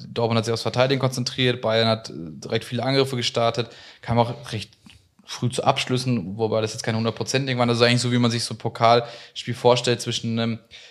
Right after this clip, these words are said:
ähm, überlegenen Gegner und einem Drittligist, auch wenn der B V B kein normaler Drittligist ist, sondern sicherlich irgendwie so Zweitliganiveau wahrscheinlich hat in der Mannschaft. Aber Bayern ist einfach die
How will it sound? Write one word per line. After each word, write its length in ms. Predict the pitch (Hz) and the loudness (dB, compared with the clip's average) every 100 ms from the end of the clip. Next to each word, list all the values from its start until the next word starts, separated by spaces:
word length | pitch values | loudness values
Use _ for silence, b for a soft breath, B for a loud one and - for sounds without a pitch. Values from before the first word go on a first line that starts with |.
| B | B
ähm, 400 | - 117 113 110 - _ - | -2 0 0 -4 -8 _ -4
überlegenen 520 | 127 117 123 127 123 | 2 4 4 4 4
Gegner 420 | 127 139 147 139 | 4 2 2 2
und 140 | 120 117 | 2 2
einem 180 | 117 | 0
Drittligist, 460 | 117 127 135 127 - | -2 -2 -2 -2 -4
auch 80 | - | -4
wenn 80 | 120 | 0
der 80 | |
B 80 | 117 | 0
V 140 | 120 120 | 2 0
B 100 | 123 | 0
kein 160 | 120 | -2
normaler 240 | 110 113 110 | 0 2 2
Drittligist 500 | 165 170 131 123 120 | 0 -2 0 0 -2
ist, 120 | 123 | -4
sondern 200 | 120 113 | -2 -2
sicherlich 360 | 123 127 117 | -2 -2 -4
irgendwie 180 | - 120 | -8 -8
so 120 | 110 | -6
Zweitliganiveau 680 | 107 - 143 127 120 113 113 | -6 -6 -6 -2 -2 -2 -4
wahrscheinlich 340 | 113 117 113 117 | -2 -2 -2 -2
hat 160 | 113 - B B B | -6 -8 B B B
in 40 | |
der 80 | - | 0
Mannschaft. 320 | 110 113 110 | 2 4 2
Aber 220 | 107 104 104 | 4 4 4
Bayern 320 | - 110 110 | 4 2 2
ist 140 | 107 | 2
einfach 180 | 107 104 | 0 2
die 300 | 104 107 - | 0 -4 -6